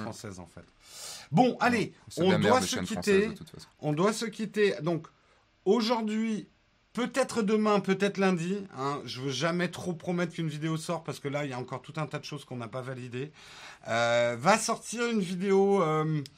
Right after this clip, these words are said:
Speaker 1: on va dire, brûlante. <laughs>
Speaker 2: Moi, je connais le sujet.
Speaker 1: Ouais, je,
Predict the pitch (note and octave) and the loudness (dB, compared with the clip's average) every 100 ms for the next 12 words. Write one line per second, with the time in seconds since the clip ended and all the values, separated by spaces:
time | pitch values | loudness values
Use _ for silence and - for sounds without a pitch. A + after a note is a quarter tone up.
0 | - - _ - A#2+ C#3+ C#3+ D#3 D3+ F#3 | -20 -20 _ -10 -4 -2 0 0 4 6
1 | G#3 G#3 A#3+ - - - G2+ G2+ G2 A#2+ | 8 6 2 -8 -12 -10 -8 -6 -4 0
2 | B2+ - - G#2+ G2 F2+ C#3+ D3 C3 A2+ | 2 2 0 -2 -4 -2 2 2 0 -6
3 | B2 | -6